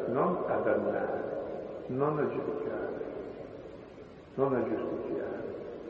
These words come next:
ma a salvare tutto ciò che è perduto, per tutti. Il criterio per capire se uno è,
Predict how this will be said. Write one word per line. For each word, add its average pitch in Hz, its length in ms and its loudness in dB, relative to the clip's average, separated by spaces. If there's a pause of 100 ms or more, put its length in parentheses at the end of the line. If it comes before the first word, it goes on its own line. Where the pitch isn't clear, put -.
(200)
ma - 100 -6 (140)
a - 160 -6
salvare - 480 -4 (380)
tutto - 340 -4
ciò 123 120 -2 (120)
che 107 80 -4
è 104 60 -2
perduto, - 580 -8 (180)
per - 100 -6
tutti. - 280 -10 (3000)
Il 117 140 -10
criterio 151 600 6
per 147 160 8
capire - 600 6
se - 80 6
uno 143 240 8
è, 127 200 8